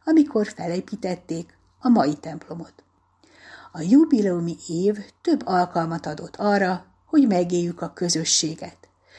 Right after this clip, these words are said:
Családi napot, római zarándoklatot és jubileumi bált is rendeztünk. Olyan élményekkel ajándékozott meg bennünket a Jóisten,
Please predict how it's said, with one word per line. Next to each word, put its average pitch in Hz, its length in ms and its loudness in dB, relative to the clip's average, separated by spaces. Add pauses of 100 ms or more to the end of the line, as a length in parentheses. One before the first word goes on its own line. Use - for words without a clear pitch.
(220)
Családi 196 500 2
napot, 175 580 -8
római 214 640 2
zarándoklatot 165 1040 -6 (420)
és 262 320 2
jubileumi 175 720 0
bált 185 380 -2
is 196 220 -4
rendeztünk. 165 640 -8 (640)
Olyan 214 360 2
élményekkel 208 1120 0
ajándékozott 175 920 -2
meg 180 180 -4
bennünket 202 560 2
a 202 40 0
Jóisten, 190 680 0